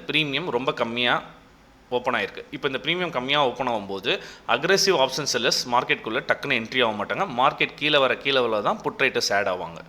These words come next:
நெக்ஸ்ட் Nifty-க்கான லெவல்ஸ் பார்த்துருங்க. ஃபர்ஸ்ட்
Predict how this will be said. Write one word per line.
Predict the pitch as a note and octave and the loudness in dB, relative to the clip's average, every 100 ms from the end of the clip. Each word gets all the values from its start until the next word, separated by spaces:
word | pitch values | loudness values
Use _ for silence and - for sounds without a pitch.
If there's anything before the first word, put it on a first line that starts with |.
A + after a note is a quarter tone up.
| - - - - - - - - - - _ - - - _ - - - - - - - - - - - - | -20 -20 -20 -20 -20 -20 -20 -20 -20 -20 _ -20 -20 -20 _ -20 -20 -20 -20 -20 -20 -20 -20 -20 -20 -20 -8
நெக்ஸ்ட் | D#3 E3 - | -2 -2 0
Nifty-க்கான | F#3 D#3 - F3+ E3 C3 | 0 0 -2 0 2 4
லெவல்ஸ் | B2 D#3+ - | 4 2 2
பார்த்துருங்க. | B2 A2 - G#2 E3+ - | 0 -2 -2 -4 -4 -2
ஃபர்ஸ்ட் | D3 - - | 0 0 -2